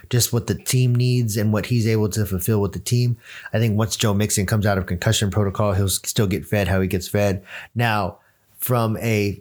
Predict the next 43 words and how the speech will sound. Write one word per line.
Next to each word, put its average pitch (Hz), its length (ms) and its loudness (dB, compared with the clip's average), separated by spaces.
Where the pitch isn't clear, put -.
if - 200 -2
we're 131 80 0
gonna 123 160 0
fantasy 139 560 0
book 139 280 -2
this, 202 580 -4
right? 147 380 -2
If - 480 -2
I 131 140 0
was 123 180 -2
the 104 100 -2
Bengals, 139 540 0
I 113 80 0
would 123 160 0
be 113 120 0
looking 110 360 0
to 101 80 2
get 104 380 0
Samaje 107 520 2
Perine 107 400 2
involved, 104 500 0
like, 101 200 0
in 107 80 2
a 95 60 2
James 101 400 0
White 101 320 -2
role 147 480 -2
and 117 100 0
be 107 120 0
targeting 113 440 0
him, 117 320 0
like, 98 300 -2
you 117 100 2
know, 104 120 2
like, 95 180 0
six - 260 2
or 113 60 0
seven 110 300 0
times 110 280 0
out 107 140 2
of 104 80 0
the 95 60 0
backfield 107 680 0